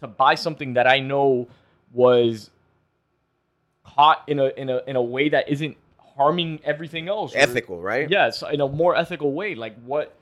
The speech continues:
Speaker 1: what can I do in that sense? And you know where I keep leaning? Buy from local farmers, like, the people that you know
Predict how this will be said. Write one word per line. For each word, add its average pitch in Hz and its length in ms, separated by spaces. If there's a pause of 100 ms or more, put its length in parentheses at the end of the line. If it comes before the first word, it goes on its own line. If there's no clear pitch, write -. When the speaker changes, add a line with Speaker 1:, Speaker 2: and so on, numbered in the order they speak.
(320)
Speaker 1:
what 147 160
can 160 160
I 131 80
do 156 200
in 180 100
that 113 140
sense? 123 200
And 131 100
you 156 80
know 196 80
where 160 480
I 131 120
keep 147 260
leaning? 143 500 (1400)
Buy 120 200
from 127 240
local 127 600 (440)
farmers, 98 420
like, 107 240
the 110 80
people 160 420
that 120 240
you 147 140
know 127 420